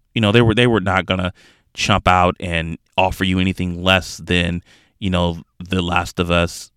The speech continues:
which had originally come at, come out on, uh, P S three, you know, which was so good that they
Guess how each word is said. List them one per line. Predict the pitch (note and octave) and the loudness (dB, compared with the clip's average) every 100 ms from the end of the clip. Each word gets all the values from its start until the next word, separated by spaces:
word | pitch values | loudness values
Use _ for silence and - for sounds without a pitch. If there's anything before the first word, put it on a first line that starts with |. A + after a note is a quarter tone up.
| _ _ | _ _
which | F#2+ F#2 - | -2 -2 -2
had | F#2+ F2 | -2 0
originally | E2+ E2 F2+ F2 | -2 -2 -4 -6
come | - F2+ | -4 -2
at, | E2+ - | -2 -4
come | - F2+ | -4 0
out | E2 | 0
on, | D#2 E2+ - _ _ _ | -2 -8 -12 _ _ _
uh, | F2 E2+ | -2 0
P | - G#2 | 2 4
S | F2+ - | 4 2
three, | - F2 A2 F#2+ - _ _ _ _ | -6 -4 -2 -4 -8 _ _ _ _
you | F#2 | -4
know, | F2 | 0
which | E2+ - | 0 0
was | E2+ | 0
so | - - F#2 | -4 -2 -2
good | D#2+ F2+ G2+ G2 | -2 0 0 0
that | F2+ - | -2 0
they | F2+ F2+ | 2 2